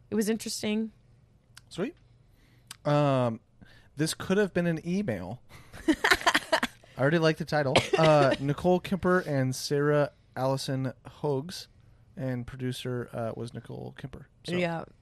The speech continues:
Speaker 1: this one was great. Uh, they, they're, like, working in a shop and, um, they're, like, freaking out because they had one of the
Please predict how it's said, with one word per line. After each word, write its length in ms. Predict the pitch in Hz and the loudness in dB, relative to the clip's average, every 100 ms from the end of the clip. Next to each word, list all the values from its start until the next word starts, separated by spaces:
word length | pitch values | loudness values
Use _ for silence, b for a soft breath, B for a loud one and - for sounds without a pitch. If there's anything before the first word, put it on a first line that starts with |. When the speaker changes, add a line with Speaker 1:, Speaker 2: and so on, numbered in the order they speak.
| - | 0
Speaker 1:
this 240 | 226 - | 0 0
one 140 | 440 370 | -2 0
was 180 | 247 202 | 0 0
great. 420 | 196 190 175 - - _ - | 2 2 0 -4 -10 _ 4
Uh, 500 | 185 180 170 165 170 190 - _ _ _ _ _ _ _ - - - | 6 8 6 2 -2 -10 -20 _ _ _ _ _ _ _ -20 -20 -4
they, 200 | 202 202 185 - | 2 2 2 -6
they're, 220 | 180 196 190 | 0 4 6
like, 220 | 175 175 | 4 2
working 300 | 185 - 185 | -4 -2 -2
in 100 | 175 | 0
a 60 | 170 | -2
shop 400 | - 170 160 165 | 0 0 0 0
and, 380 | 156 151 160 - | -2 -4 -10 -6
um, 520 | - 170 170 - - - _ _ _ _ _ _ _ _ - 170 - | -4 -2 -4 -8 -14 -18 _ _ _ _ _ _ _ _ -18 -14 0
they're, 180 | 170 160 | 2 4
like, 200 | 156 - | 2 -2
freaking 320 | 165 160 160 | -6 -4 -6
out 140 | 156 - | -4 -6
because 280 | 170 165 165 | -6 -4 -2
they 100 | 170 | -2
had 240 | 160 160 - - - - - - | -2 -4 -10 -20 -20 -18 -18 -12
one 180 | - 190 | 0 2
of 160 | 175 165 | 2 0
the 320 | 165 151 | 0 0